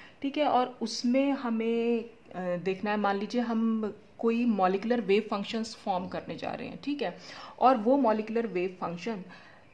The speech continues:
किसी molecule के symmetry point group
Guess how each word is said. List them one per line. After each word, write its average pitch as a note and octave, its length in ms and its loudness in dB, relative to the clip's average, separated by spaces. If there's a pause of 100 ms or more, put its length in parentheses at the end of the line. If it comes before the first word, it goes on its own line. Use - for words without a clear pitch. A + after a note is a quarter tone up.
(260)
किसी C#4+ 400 2
molecule G#3 680 2
के C#4 200 0
symmetry A3+ 520 -2
point F3 320 -2
group F3 180 -6